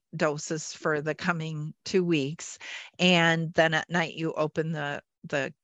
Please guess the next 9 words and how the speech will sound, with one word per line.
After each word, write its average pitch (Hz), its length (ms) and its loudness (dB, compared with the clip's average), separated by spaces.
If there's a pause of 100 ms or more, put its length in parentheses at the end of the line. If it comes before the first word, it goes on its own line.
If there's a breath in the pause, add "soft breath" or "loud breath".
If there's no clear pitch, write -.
(260)
capsule, 156 480 0
sprinkle 151 540 0
it 139 120 -2
on 139 240 -4
their 139 140 -8
food. 143 440 -6 (360 loud breath)
When 185 240 0
you've 170 240 0
reached - 680 0